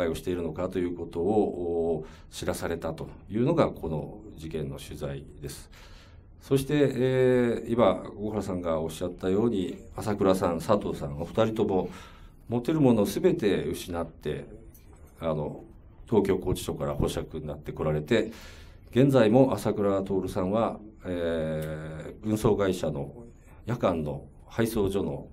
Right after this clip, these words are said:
アルバイト、一晩一万二千円、徹夜で夕方から翌日の明け方まで働くとい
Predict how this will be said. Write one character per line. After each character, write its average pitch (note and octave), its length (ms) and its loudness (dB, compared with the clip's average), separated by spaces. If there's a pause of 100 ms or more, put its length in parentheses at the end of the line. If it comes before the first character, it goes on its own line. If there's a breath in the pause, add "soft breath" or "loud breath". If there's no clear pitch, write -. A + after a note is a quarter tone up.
(140)
ア E2+ 80 -4
ル E2+ 60 -2
バ D#2 120 0
イ D2+ 60 -4
ト、 - 280 -12 (380 soft breath)
一 - 180 0
晩 F#2 260 2
一 D#2+ 180 -8
万 F#2+ 180 0
二 E2 100 -6
千 A#2+ 180 2
円、 A2+ 300 2
徹 G#2 240 -2
夜 A2 120 4
で G2 240 2 (360 loud breath)
夕 A#2+ 200 6
方 A#2 240 4
か A2 120 0
ら F#2+ 100 2
翌 F#2+ 180 2
日 G#2+ 220 -2
の F#2+ 220 0
明 F2+ 60 -2
け G#2 120 -2
方 F#2+ 240 -2
ま F#2 120 0
で C#2+ 300 -6
働 D#2 320 -6
く - 80 -14
と C2+ 100 -10
い D2 80 -6